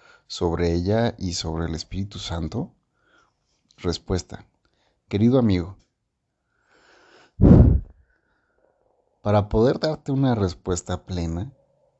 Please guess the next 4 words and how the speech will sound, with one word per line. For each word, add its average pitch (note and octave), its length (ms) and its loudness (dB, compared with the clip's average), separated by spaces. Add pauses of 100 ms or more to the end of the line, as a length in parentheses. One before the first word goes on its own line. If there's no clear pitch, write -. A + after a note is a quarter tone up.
se - 180 -4
requeriría F2+ 840 -4 (640)
cierta G2+ 640 -4
complejidad F2 880 -6